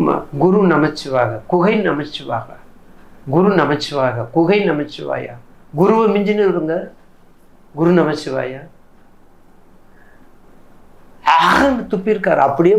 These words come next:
வாயில போட்டிருக்காரு சிஷ்ய பிள்ளை. குரு துப்புறதை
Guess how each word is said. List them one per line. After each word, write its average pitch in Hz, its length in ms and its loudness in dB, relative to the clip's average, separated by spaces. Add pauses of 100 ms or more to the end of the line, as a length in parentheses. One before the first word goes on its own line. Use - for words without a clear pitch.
வாயில 170 280 4
போட்டிருக்காரு 131 460 -6 (520)
சிஷ்ய 156 320 -6
பிள்ளை. 131 200 -18 (760)
குரு 190 160 4 (100)
துப்புறதை 185 320 4